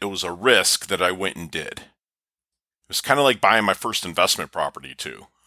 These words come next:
<laughs> You know, I read that anything you want's on the other side of fear. And that's just the truth. So I've rambled a little bit longer than I usually have, but I want my varsity squad, my Fergie fanatics, to get out there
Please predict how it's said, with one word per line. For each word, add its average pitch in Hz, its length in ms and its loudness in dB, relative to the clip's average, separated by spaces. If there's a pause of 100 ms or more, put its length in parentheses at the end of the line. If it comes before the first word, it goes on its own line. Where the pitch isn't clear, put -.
(120)
<laughs> 131 80 0 (600)
You 101 100 0
know, 104 120 6
I 92 300 6
read 107 240 4
that - 160 -2
anything 127 360 2
you 110 140 0
want's 95 320 4
on 87 100 -2
the 87 120 0
other 87 160 -2
side 80 260 0
of - 60 -14
fear. 71 300 -10 (200)
And 107 100 -6
that's 143 220 2
just - 200 -2
the 95 60 -8
truth. - 440 -10 (300)
So - 140 2
I've 123 120 4
rambled 202 260 6
a - 20 4
little 151 140 4
bit 120 240 2
longer 110 640 2
than 90 160 -2
I 87 60 2
usually 92 420 -4
have, 73 240 -4
but - 140 -6
I 98 80 2
want 120 520 4
my 92 140 0
varsity 98 420 0
squad, 80 600 2
my 80 80 -2
Fergie 110 340 -4
fanatics, 73 600 -2
to 78 100 -10
get 135 240 4
out 104 260 2
there 78 380 0